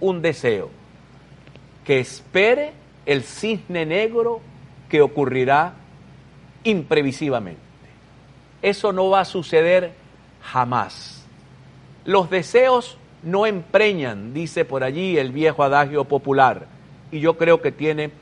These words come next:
absoluta razón. Si usted quiere que esta situación venezolana cambie, asuma que usted tiene una participación y una responsabilidad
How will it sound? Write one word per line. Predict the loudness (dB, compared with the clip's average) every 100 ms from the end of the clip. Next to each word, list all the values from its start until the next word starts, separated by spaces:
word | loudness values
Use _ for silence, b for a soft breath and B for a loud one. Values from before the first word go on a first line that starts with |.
| -20 -6
absoluta | -4 -4 -4 -2 -2 -2 -2 -2 -4 -12
razón. | -6 -6 -4 -6 -6 -14 b b b b
Si | -14 -4 -4
usted | -4 2 2 2 -8
quiere | 4 6 6 4 -6 -20 -20 -20 -20 -4
que | -2
esta | -2 -4
situación | -6 -4 -4 -2 -2 0
venezolana | -2 -4 -4 0 0 -2
cambie, | 0 0 0 -2 -4 -4 -8 -20 -20 -20 -20 -20 -20 -20 -20 -20 -20 _ -18 -8
asuma | -8 -6 -4 -2 -4 -6 -12 _ -20 -20 -10
que | -2 -2
usted | -4 -4 -4 -4
tiene | -2 -2 -2 -4 -6 -12 -4
una | -2 2 0
participación | 0 0 0 0 -8 -8 0 -2 0 2 2 2 -6 B B B
y | -6
una | 0 0
responsabilidad | 0 0 -2 0 0 0 0 0 0 -2 6 8 6